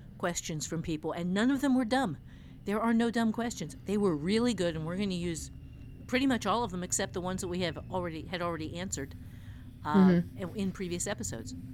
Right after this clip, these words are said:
Speaker 1: So
Speaker 2: So yeah, if, if you do what Holly says, if, if you're on the mailing list and you have a question, you don't wanna post in the forums for whatever reason,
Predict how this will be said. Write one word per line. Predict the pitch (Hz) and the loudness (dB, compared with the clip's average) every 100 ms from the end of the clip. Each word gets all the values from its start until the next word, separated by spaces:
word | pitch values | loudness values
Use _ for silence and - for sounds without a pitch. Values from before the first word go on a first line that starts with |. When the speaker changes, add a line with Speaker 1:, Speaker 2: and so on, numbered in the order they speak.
| - - - | -12 -12 -10
Speaker 1:
So | - 180 156 156 - - - - - | -6 -4 -2 -6 -8 -14 -14 -14 6
Speaker 2:
So | 240 | 10
yeah, | 247 269 185 - | 12 12 12 12
if, | 190 - | 6 8
if | 175 180 | 6 6
you | - - - - | -4 -8 -2 6
do | |
what | 170 180 | 8 10
Holly | 208 220 | 10 10
says, | 254 254 170 | 8 6 4
if, | 143 | 2
if | 160 - 160 | 0 0 8
you're | 151 | 10
on | 156 | 10
the | 175 | 10
mailing | 175 185 180 | 10 10 8
list | 185 180 | 8 6
and | 170 | 4
you | 156 | 4
have | |
a | 151 | 4
question, | 170 170 190 175 | 6 6 6 6
you | 147 | 8
don't | 139 | 6
wanna | 151 151 | 6 4
post | 165 160 165 | 4 2 2
in | |
the | 160 | 2
forums | 147 165 160 160 160 | 4 6 8 8 6
for | - 147 | 2 2
whatever | 143 139 156 | 6 6 6
reason, | 165 180 175 185 180 | 6 6 6 6 6